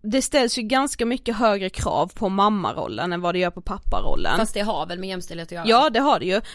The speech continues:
Speaker 1: Men jag menar också så här, det bidrar till så jävla mycket ångest för oss
Speaker 2: Ja.
Speaker 1: kvinnor som inte känner så här, "Ah, jag vet inte hur jag ska lyckas leva upp till den här mammarollen, jag
Speaker 2: Ja.
Speaker 1: kan ingenting."
Speaker 2: Precis.
Speaker 1: Ja.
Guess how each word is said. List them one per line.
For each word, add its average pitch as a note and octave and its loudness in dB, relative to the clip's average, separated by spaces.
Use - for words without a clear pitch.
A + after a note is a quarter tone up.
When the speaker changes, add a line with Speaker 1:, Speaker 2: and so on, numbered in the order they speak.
Speaker 1:
Men A#3+ 2
jag A3+ 4
menar A#3 2
också A3+ -6
så A#3 -2
här, G#3+ 2
det G#3 -2
bidrar A3 0
till A3 -4
så - -4
jävla G3+ 0
mycket G#3 -4
ångest E3+ -2
för A3+ -2
oss G#3+ -2
Speaker 2:
Ja. A3 0
Speaker 1:
kvinnor G3 0
som G3+ -2
inte G3 -4
känner F3 -2
så F3+ -4
här, B3+ 4
"Ah, C#4+ 6
jag C4 4
vet C4+ 2
inte C#4+ 2
hur C#4 6
jag B3+ 4
ska B3+ 2
lyckas C4+ -2
leva A#3+ 2
upp B3+ 2
till - -2
den A3 0
här A#3+ 2
mammarollen, A3 4
jag C4 6
Speaker 2:
Ja. A#3+ 2
Speaker 1:
kan A#3 4
ingenting." A#3 4
Speaker 2:
Precis. - -4
Speaker 1:
Ja. G3+ 2